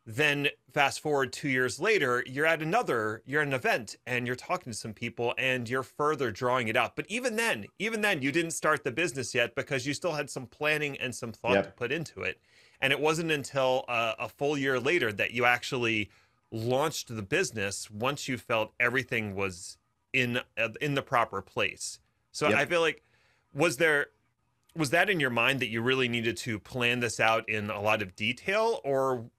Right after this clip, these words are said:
Speaker 1: were you waiting for something else?
Speaker 2: Uh, it, it was planning, right? It was, it was planning. And I, and I say this all the time. It was a lot of, um, yeah, it was a lot of planning, and it was a lot of conversational planning is what it really,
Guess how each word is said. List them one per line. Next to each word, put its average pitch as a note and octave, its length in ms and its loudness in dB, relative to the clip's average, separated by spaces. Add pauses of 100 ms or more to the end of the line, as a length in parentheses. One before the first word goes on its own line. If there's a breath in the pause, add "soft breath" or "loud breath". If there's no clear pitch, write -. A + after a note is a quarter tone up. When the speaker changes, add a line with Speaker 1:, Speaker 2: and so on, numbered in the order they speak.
Speaker 1:
were C3+ 140 0
you C#3+ 160 0
waiting C#3+ 300 0
for A#2+ 140 -4
something A2 360 -4
else? - 500 -2 (880)
Speaker 2:
Uh, G3 180 8
it, E3+ 240 2 (540)
it D#3 80 12
was F3+ 180 12
planning, D3+ 540 6 (160)
right? C3 240 10
It D3 100 8
was, C#3 380 4
it C3+ 80 6
was B2+ 160 6
planning. C#3 460 8
And A2 100 8
I, A2+ 80 8
and A#2 160 4
I A#2 100 6
say D#3 260 10
this C3+ 220 4
all B2 100 10
the A2+ 60 6
time. C3+ 300 4
It G#2 100 4
was A2+ 160 2
a A2+ 60 6
lot A#2+ 400 8
of, C3 400 4 (760)
um, G#2+ 580 4 (500)
yeah, D3+ 360 8
it A#2 60 -2
was A2 140 0
a B2 60 8
lot C#3+ 220 12
of D3 100 6
planning, A#2+ 440 2
and G2 100 0
it G2+ 60 -2
was A2 160 -2
a G#2+ 60 2
lot B2 260 8
of - 80 2
conversational A2+ 800 2
planning D#2 440 -6
is D#2+ 140 -12
what F#2 160 0
it D#2+ 80 -6
really, F#2+ 360 -2